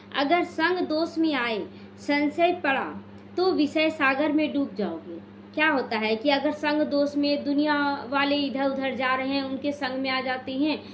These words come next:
तो हम लोग बोलते हैं, "सब तो अच्छा कर रहा, हम क्या इ-, बाबा के संग में आकर ये करें, वो करें, हम लोगों को नहीं करना है।"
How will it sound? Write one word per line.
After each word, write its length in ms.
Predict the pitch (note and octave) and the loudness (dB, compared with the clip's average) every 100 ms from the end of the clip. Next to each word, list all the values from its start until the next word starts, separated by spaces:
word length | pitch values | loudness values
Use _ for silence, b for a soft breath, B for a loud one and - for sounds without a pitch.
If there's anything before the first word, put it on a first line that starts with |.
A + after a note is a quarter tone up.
| B - | B 0
तो 120 | C#4 | 2
हम 60 | |
लोग 120 | D4+ D4 | 2 -2
बोलते 200 | D#4 F4+ | -4 -4
हैं, 60 | |
"सब 260 | F#4 G4 G4 | 0 -2 0
तो 80 | F#4+ | 0
अच्छा 300 | - - D4+ | 0 -2 -4
कर 220 | D4 B3 | -2 0
रहा, 120 | C#4 | 0
हम 240 | C#4 D#4 | 0 0
क्या 360 | D4+ D#4 D4+ E4+ D#4 - - - | 0 2 4 4 0 -4 -14 -6
इ-, 180 | C#4+ | -4
बाबा 420 | B3 A#3 C4 C4+ C#4+ | -4 -4 -2 0 0
के 180 | D4 | 0
संग 240 | C#4+ C#4 C4+ | -2 -2 -2
में 80 | C4 | -2
आकर 320 | B3 C#4 B3+ | -2 -4 -4
ये 220 | A#3+ C4 | -2 -2
करें, 340 | C4 B3+ B3+ | -2 -2 -2
वो 220 | A#3+ A#3+ B3 | -2 0 0
करें, 380 | B3 A3+ G#3 B B - | 0 0 0 B B -6
हम 80 | E4+ | 2
लोगों 320 | E4+ F4+ F4 | 4 4 2
को 100 | F4 | 2
नहीं 200 | D#4+ C#4+ | 4 4
करना 340 | C#4 A3+ G3 G3+ | 2 0 0 0
है।" 140 | F#3 | -2